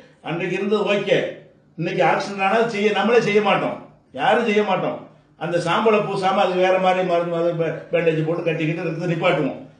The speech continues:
அது மாதிரி அதை விட சிறந்தது இருக்குமே ஆனால் அதைத்தான் பயன்படுத்தணும். இது வஹீயின் அடிப்படையில் உள்ளது கிடையாது. மருத்துவம் பூராவுமே வஹீயின் அடிப்படையில் உள்ளது கிடையாது. இதை நம்ம விளங்கிக்கணும்.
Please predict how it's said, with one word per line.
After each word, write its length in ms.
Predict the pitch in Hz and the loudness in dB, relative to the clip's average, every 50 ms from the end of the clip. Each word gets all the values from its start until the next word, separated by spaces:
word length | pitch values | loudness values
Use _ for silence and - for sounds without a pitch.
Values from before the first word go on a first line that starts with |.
| _ _ | _ _
அது 280 | - 113 143 160 226 220 | -10 -6 -2 0 2 2
மாதிரி 300 | 226 220 208 202 196 175 | 4 2 2 2 4 4
அதை 260 | 143 147 185 202 202 | 2 2 2 0 -2
விட 200 | - 269 262 233 | 0 2 2 2
சிறந்தது 480 | - - 175 175 208 233 233 240 214 | 4 2 2 0 2 2 4 4 2
இருக்குமே 380 | 202 185 160 160 165 156 151 151 | 2 0 -2 -4 -4 -4 -2 -2
ஆனால் 560 | 143 135 131 135 147 160 165 165 160 160 - - - - _ - | -2 -2 -2 -2 -2 -2 -2 -4 -4 -8 -10 -16 -20 -20 _ -6
அதைத்தான் 480 | 120 147 180 180 180 208 233 233 190 | -4 -2 -2 0 2 2 2 4 4
பயன்படுத்தணும். 800 | 185 180 180 180 170 160 151 - 156 151 151 156 156 156 156 151 | 4 4 4 2 2 0 0 0 -2 -2 0 0 0 0 0 0
இது 120 | 156 151 | -2 0
வஹீயின் 500 | 147 151 156 160 - 214 226 233 220 208 | 0 0 0 0 0 -2 -4 -2 -2 -2
அடிப்படையில் 420 | 202 185 180 170 170 175 170 165 156 | -2 -2 0 0 2 2 2 2 2
உள்ளது 220 | 156 151 156 156 | 2 2 2 2
கிடையாது. 260 | 151 143 139 131 135 | 2 2 0 -2 -2
மருத்துவம் 420 | 151 170 180 175 180 180 170 160 151 | 0 -2 -2 -2 -2 -2 0 0 2
பூராவுமே 480 | 151 151 151 147 143 143 139 - 247 254 - - - - - - _ - | 2 2 4 2 2 2 2 0 0 0 -2 -4 -8 -14 -20 -20 _ -4
வஹீயின் 400 | 143 156 170 - 226 254 254 240 | -2 0 0 2 2 0 0 0
அடிப்படையில் 500 | 226 208 190 185 180 175 170 160 165 160 | 0 0 0 0 0 0 2 2 2 2
உள்ளது 220 | 151 147 202 214 - | 0 0 0 -2 -2
கிடையாது. 440 | 151 147 147 143 135 120 107 - - - | 0 0 0 0 0 -2 -2 -6 -8 -10
இதை 80 | 170 | -8
நம்ம 220 | 185 185 170 156 160 | -6 -2 0 0 0
விளங்கிக்கணும். 440 | 160 151 147 135 120 113 113 117 | 0 0 -2 -2 -4 -4 -8 -10